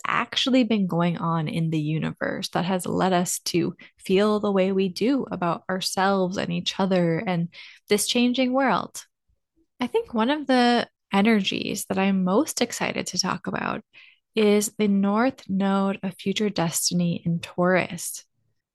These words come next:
I already knew, with this being the year twenty twenty-two, this was going to be a heart-opening year. Because to me, the numbers two two two have to do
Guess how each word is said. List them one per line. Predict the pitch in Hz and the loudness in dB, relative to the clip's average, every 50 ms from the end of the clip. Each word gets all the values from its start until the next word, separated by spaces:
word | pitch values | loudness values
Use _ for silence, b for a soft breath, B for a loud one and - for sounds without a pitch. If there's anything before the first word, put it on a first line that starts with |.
| _ - | _ -4
I | - 240 - | -2 -2 -2
already | - 226 240 254 277 294 330 330 320 | 0 0 2 2 4 4 4 4 4
knew, | 269 233 226 220 208 190 185 175 | 4 6 6 6 6 6 4 4
with | 175 180 - - 196 208 208 202 - - - - | 2 0 0 2 2 2 2 -2 -6 -16 -20 -2
this | - 214 226 226 - | 0 0 0 0 0
being | - 254 247 240 233 226 226 214 202 - | 0 0 2 2 2 2 0 -2 -4 -4
the | - 202 202 | -2 0 0
year | 196 196 196 190 190 185 | 2 2 2 2 0 -2
twenty | - - - 202 196 202 202 | -6 -6 -4 -2 -2 -2 -2
twenty-two, | 196 - - 202 190 190 190 - - - 202 185 175 165 | -4 -4 -4 -4 -2 -2 -4 -4 -4 0 0 2 2 0
this | - 185 190 - | 0 -2 -2 0
was | 233 233 - | -2 -2 0
going | - 254 247 240 233 | 0 2 2 2 2
to | - - 208 | 0 -2 -4
be | 208 202 | -2 0
a | 196 185 | 0 -2
heart-opening | 175 - - - - 185 180 180 - - - 185 185 180 - 185 175 170 170 170 165 165 202 - | -2 -6 -8 -4 -2 0 0 0 -2 -2 -2 -2 -2 0 -2 -2 0 0 0 0 -2 -4 -6 -4
year. | 180 170 165 165 165 160 156 - - 196 - _ _ _ _ _ _ _ _ - | -2 0 2 2 2 2 0 -4 -6 -8 -10 _ _ _ _ _ _ _ _ -4
Because | 233 226 - 254 247 - | -2 2 2 2 2 2
to | - - 247 | 0 0 2
me, | 240 226 226 233 262 277 277 | 2 4 4 4 4 4 2
the | 262 226 | 2 2
numbers | 208 190 190 190 196 202 214 208 208 202 - - | 2 2 2 0 0 2 2 2 2 2 0 -2
two | - - - 202 | -4 -4 -2 -2
two | 196 196 - - 196 190 | -2 -2 -2 -2 -2 -2
two | 185 - - 185 180 180 | -2 -2 0 0 0 0
have | 175 - - 185 190 - | 0 -2 -2 -4 -4 -4
to | - 202 | -6 -6
do | 190 - 185 180 180 180 180 175 180 - | -2 0 2 2 4 4 2 2 0 -2